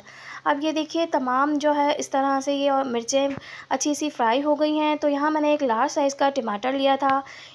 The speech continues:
इसको मैंने इस तरह से कट कर लिया है और कट करके इसमें ऐड कर दिया है। तो ये देखिए, टमाटर और ये तमाम चीज़ें अच्छी तरह से मैं इसके साथ फ्राई करूँगी और इसको पकाऊँगी। तो हल्के से टमाटर सॉफ्ट हो गए थे, तो मैंने थोड़ा सा ढक्कन इसका ढक दिया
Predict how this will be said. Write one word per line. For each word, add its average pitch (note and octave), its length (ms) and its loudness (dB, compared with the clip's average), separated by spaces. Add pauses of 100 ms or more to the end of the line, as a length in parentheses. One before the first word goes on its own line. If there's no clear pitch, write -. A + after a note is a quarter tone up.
इसको D#4+ 240 -2
मैंने D4+ 200 0
इस D4+ 100 -4
तरह D4 200 2
से D4+ 100 0
कट C#4+ 300 -2
कर D#4 160 2
लिया D4 260 2
है D4 240 2
और C4+ 140 -2
कट D4 260 -2
करके C#4+ 300 0
इसमें C#4+ 240 -2
ऐड A#3+ 180 -2
कर C4 160 -2
दिया C4 240 0
है। C#4 300 0 (500)
तो C#4+ 60 2
ये C#4+ 40 2
देखिए, D4+ 220 -4
टमाटर C#4+ 560 2
और D#4 180 4
ये D4 140 -2
तमाम C4 440 0
चीज़ें D4 300 -2
अच्छी B3+ 300 -2
तरह D4 280 2
से C#4+ 120 0
मैं C4+ 160 0
इसके C4+ 200 -2
साथ C4 240 0
फ्राई A#3+ 280 -4
करूँगी C4+ 340 2
और C#4 60 6
इसको C#4 200 -2
पकाऊँगी। G3 640 -6 (720)
तो D4 80 2
हल्के D#4 240 2
से E4 120 -2
टमाटर D#4 440 2
सॉफ्ट D4 440 0
हो D4+ 120 4
गए C#4+ 140 4
थे, D4 160 0
तो D4 100 0
मैंने D4 200 2
थोड़ा D4 180 2
सा D#4+ 120 0
ढक्कन C#4+ 320 0
इसका D4 280 2
ढक A#3 220 -2
दिया C#4+ 420 2